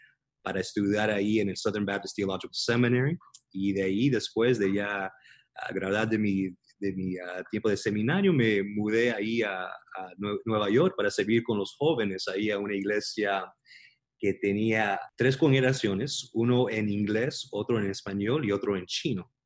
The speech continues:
en mandarín y cantonés. So, tenía la oportunidad de ejercer esos tres aspectos de mi, de mi identidad, <laughs> como americano, como,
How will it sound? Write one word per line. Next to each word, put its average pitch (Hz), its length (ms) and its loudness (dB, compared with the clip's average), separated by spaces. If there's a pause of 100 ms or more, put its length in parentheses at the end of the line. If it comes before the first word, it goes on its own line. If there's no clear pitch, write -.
(340)
en 98 260 -4
mandarín 101 440 0
y 131 160 2
cantonés. - 760 -8 (520)
So, 110 140 2
tenía 127 280 4
la 151 80 6
oportunidad 135 580 4
de 117 300 4
ejercer 123 600 0
esos 120 340 0
tres 123 320 2
aspectos 117 460 0
de 104 100 0
mi, 98 380 -2
de 95 160 -6
mi 98 120 -2
identidad, 101 640 0
<laughs> 139 320 0 (480)
como 95 180 0
americano, 123 840 2
como, 92 380 -6